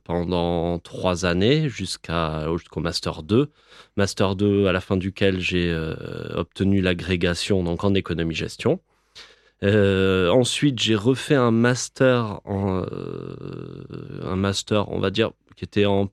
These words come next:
plutôt en management et, euh, innovation, nouvelles technologies, et cetera, qui était cohabilité entre, euh, Paris-Dauphine et, euh, et l'école des mines, euh, à la fin duquel j'ai obtenu une bourse de thèse. Donc moi, j'ai fait deux ans de thèse,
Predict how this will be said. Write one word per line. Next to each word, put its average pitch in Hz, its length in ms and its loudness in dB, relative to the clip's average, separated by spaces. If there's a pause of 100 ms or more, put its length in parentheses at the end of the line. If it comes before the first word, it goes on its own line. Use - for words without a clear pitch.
(160)
plutôt - 220 0
en 107 60 6
management 101 1040 4
et, 95 180 4
euh, 92 300 2
innovation, 101 880 2
nouvelles 98 260 0
technologies, 98 720 0
et 90 100 0
cetera, 101 300 -2 (480)
qui - 80 -2
était 95 340 2
cohabilité 98 560 2
entre, 101 320 2
euh, 87 680 0
Paris-Dauphine 98 960 2
et, 92 220 2
euh, 85 640 -6
et 90 60 -2
l'école 92 320 -2
des 90 140 2
mines, 131 400 4 (600)
euh, 50 140 -4 (220)
à - 160 -6
la - 80 -4
fin - 260 -4
duquel 95 640 0
j'ai 92 500 0
obtenu 101 380 2
une 110 100 4
bourse 95 220 0
de 107 100 4
thèse. 139 380 2
Donc 101 200 0
moi, 117 120 4
j'ai 101 100 -2
fait 90 140 -4
deux 110 280 2
ans 110 120 4
de 110 40 0
thèse, 131 460 0